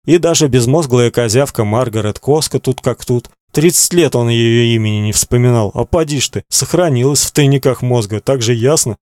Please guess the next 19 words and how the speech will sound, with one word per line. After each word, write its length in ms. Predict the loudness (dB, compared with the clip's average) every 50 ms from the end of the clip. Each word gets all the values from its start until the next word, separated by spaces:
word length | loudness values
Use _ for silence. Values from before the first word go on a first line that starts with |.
| _
как 200 | -4 -2 0 2
её 240 | 2 2 4 2 2
худосочная 760 | 2 0 0 0 0 0 0 0 0 0 2 0 0 0 0
городская 560 | -2 -2 -2 -2 -2 -2 -4 -2 -2 -2 -2
бледность, 640 | -2 -2 0 0 0 0 0 -2 -4 -6 -6 -10 -18 _ _
которая 440 | -4 -2 0 2 2 4 4 4 4
запомнилась 800 | 2 2 0 0 0 0 2 2 2 2 2 2 2 2 2 2
ему 280 | 2 2 4 2 2 2
по 140 | 2 0
тому 320 | 0 0 0 2 2 4 4
эпизоду 580 | 2 2 2 2 2 2 2 2 2 0 -2
в 100 | -4 -4
китайском 520 | -4 -2 -2 0 0 -2 -2 -2 -2 -2 -2
ресторане. 640 | -2 -2 0 0 0 0 0 0 0 0 -2 -4 -6 _ _ _ _ _ -4
Они 300 | -2 -2 -2 -2 -2 -4
вчетвером 580 | -2 -2 0 2 2 2 2 2 2 2 0
сидели 380 | 0 -2 -2 0 0 0 0 0
в 80 | -2 -2
кабинке. 680 | -4 -4 -4 -4 -2 -2 -2 -2 -4 -8 -12 -14 -14